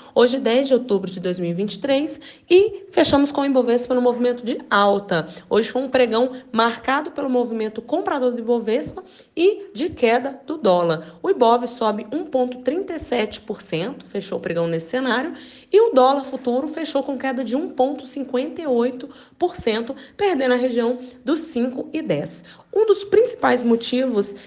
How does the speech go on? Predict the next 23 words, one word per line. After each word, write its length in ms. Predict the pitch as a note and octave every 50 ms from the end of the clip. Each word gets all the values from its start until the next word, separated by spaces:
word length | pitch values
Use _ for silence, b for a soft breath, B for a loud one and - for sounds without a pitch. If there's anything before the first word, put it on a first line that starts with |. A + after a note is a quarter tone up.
| B B
que 320 | - - C4 B3+ C4 C4 C4
trouxe 400 | - B3+ C4+ C#4 C4+ - - -
essa 240 | - A3+ A3+ - A#3+
pressão 540 | A#3+ B3+ A#3+ A3+ A3+ - - D4 D#4+ - - - -
compradora 480 | - D#4 E4 F#4 E4 C4+ A3+ A3+ A3+
pro 220 | A3+ - A3+ A3 G3
índice 260 | F#3+ G3 F#3 - - -
e 120 | C4 D4+ F4
a 80 | E4
queda 320 | - - - G#3 F#3+ G3+ G3+
do 120 | F#3+ A3+
dólar 380 | G#3 G#3+ G#3 A3+ B3+ D4+ E4 B B B B B B B B B B _ _ _ - - -
foram 300 | - - C#4+ D#4 D#4 D#4+
alguns 300 | D#4+ C#4 A3+ D#4 F4 -
discursos 600 | E4 D#4 - - - D4 D4+ D4+ - - A#3+ G#3
e 60 | B3+
algumas 340 | A#3+ A#3+ A#3 C4 C#4 D#4 D4
sinalizações 880 | - C#4 C4 B3 A#3+ B3 A3+ G#3 G#3+ G3+ - - A#3+ B3+ B3 A#3+ A#3+ B B B B B B B
de 80 | - A3
algumas 360 | A3 A3+ B3+ B3+ C4 B3 B3+ - -
autoridades 720 | C4 C#4+ D#4+ E4 - C4+ A#3+ A#3+ G#3 G3 F#3+ G3 F#3+ -
do 80 | F#3 F#3
Fed 500 | F#3 - - G#3+ A3+ A#3 A3+ F#3 F#3+